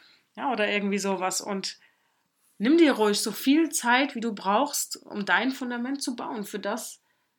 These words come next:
was du möchtest, für das, was du dir wünschst, für die Vision, die du hast, auch wenn es vielleicht noch nichts Konkretes ist, ja.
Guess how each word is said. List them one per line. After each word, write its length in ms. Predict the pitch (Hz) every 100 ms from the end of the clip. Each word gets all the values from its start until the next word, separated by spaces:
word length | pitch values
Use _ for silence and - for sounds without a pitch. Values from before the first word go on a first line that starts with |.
| _ _ _
was 160 | 220 -
du 100 | 240
möchtest, 720 | 277 294 - - - - - _ _ _ _
für 80 | 190
das, 240 | 202 208
was 160 | 208 202
du 160 | 202 196
dir 220 | 196 185
wünschst, 260 | 262 233
für 80 | -
die 160 | 185 185
Vision, 300 | 196 214 226
die 80 | 202
du 120 | 190
hast, 180 | 196 -
auch 120 | 202
wenn 140 | 262
es 80 | 277
vielleicht 160 | 277 262
noch 60 |
nichts 260 | 254 269 -
Konkretes 640 | 240 220 - 294 294 208
ist, 300 | - - -
ja. 240 | - -